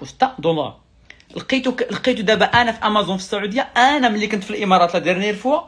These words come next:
مع التيم ديالي كنتمشاو في كارفور، في الناس اللي ما، اللي كيعرفوا،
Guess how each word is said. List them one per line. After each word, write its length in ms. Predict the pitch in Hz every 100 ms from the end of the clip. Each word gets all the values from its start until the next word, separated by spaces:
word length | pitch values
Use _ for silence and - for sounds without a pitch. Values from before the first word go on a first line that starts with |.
| - _
مع 140 | 147 151
التيم 280 | - 196 165
ديالي 180 | 190
كنتمشاو 540 | 196 185 190 254 240 220
في 80 | -
كارفور، 500 | 240 233 208 175 - _
في 160 | - -
الناس 200 | 160 190
اللي 100 | 196
ما، 100 | 180
اللي 440 | 180 175 175 175
كيعرفوا، 600 | 175 180 139 160 175 170